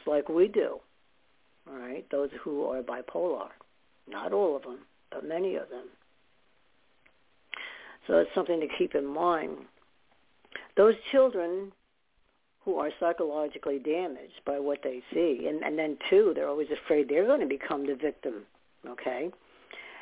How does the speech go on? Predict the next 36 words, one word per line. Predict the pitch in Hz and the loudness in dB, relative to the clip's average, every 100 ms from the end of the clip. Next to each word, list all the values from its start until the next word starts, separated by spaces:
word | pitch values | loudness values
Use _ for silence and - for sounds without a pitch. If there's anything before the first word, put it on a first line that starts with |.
| - | -6
And, | 156 151 156 151 | -2 0 -2 -2
uh, | 170 160 160 160 | 0 2 2 0
a | |
large | 143 151 156 - | 0 2 0 0
percentage | 156 - 170 185 151 147 | -2 2 4 4 2 0
of | 143 143 | 0 -2
them, | 160 175 | -4 -4
and | 151 156 | -4 0
more | 156 185 175 - | 4 6 4 0
today | 156 156 180 151 | 4 6 8 6
than | 151 139 | 2 -4
ever, | 165 196 151 151 - _ - | -2 0 0 -2 -6 _ -4
are | 165 208 226 143 131 | 2 4 2 0 2
the | 165 | 4
victims | 175 175 151 143 - | 4 4 -2 -2 -6
as | - 127 131 | -8 -6 2
well. | 170 196 120 - _ _ _ _ _ _ - | 6 6 4 0 _ _ _ _ _ _ -20
It's | 135 | -2
not | 175 165 | 2 2
just | 156 - | 0 -2
mommy | 151 165 151 135 | 0 2 2 2
or | 127 | 0
daddy | 120 180 220 151 | 4 6 6 4
who's | 139 151 | 0 0
the | 165 | 0
victim. | 139 151 - - 160 165 - - - - | 2 0 0 0 -2 -10 -18 -20 -12 0
They | 156 | 2
become | 185 170 175 156 | 2 2 2 4
victims, | 165 180 175 151 - | 4 4 4 2 0
too. | 233 220 151 - _ _ _ _ _ - - - - | 2 4 2 -2 _ _ _ _ _ -20 -16 -14 -4
And | - 170 165 | 4 6 6
i-, | - | 6
it's | 175 156 170 - | 6 6 6 4
a | |
very | 160 165 160 160 | 6 8 6 4
frightening | 156 151 139 151 | 2 2 2 -4